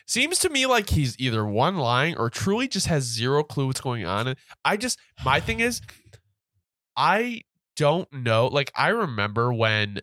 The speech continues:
Nagy lost the locker room at the end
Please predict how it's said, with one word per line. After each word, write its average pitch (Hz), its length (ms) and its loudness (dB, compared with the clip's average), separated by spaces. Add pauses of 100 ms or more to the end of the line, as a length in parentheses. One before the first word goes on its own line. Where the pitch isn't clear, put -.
Nagy 110 500 -2
lost 120 340 0
the 127 80 -4
locker 127 320 0
room 139 300 -4 (460)
at 127 140 -2
the 110 140 0
end 107 320 -2